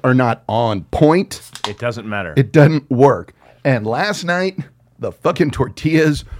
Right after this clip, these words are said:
Speaker 1: were goddamn on point.
Speaker 2: They really were.
Speaker 1: And what I do to drive my point home with tortillas, here's a little secret knowledge for those from other areas.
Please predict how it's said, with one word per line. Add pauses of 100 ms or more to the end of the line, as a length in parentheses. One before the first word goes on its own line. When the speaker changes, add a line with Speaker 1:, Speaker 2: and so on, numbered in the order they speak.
(120)
Speaker 1:
were (100)
goddamn
on (140)
point.
Speaker 2:
They
really
were. (180)
Speaker 1:
And
what
I
do
to
drive
my
point
home
with
tortillas, (960)
here's
a
little
secret
knowledge (140)
for
those
from
other
areas.